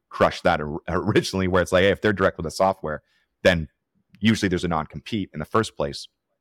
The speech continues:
But at the end of the day, giving more options to someone, especially in a sales conversation,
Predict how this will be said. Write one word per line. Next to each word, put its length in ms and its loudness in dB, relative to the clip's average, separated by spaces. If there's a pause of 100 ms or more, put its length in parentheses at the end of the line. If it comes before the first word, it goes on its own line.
(380)
But 220 4 (340)
at 140 -2
the 160 0
end 120 2
of 40 0
the 60 -2
day, 380 0 (340)
giving 260 2
more 260 2
options 420 0
to 100 -6
someone, 320 0
especially 400 -4
in 60 -4
a 40 -6
sales 320 -2
conversation, 760 -4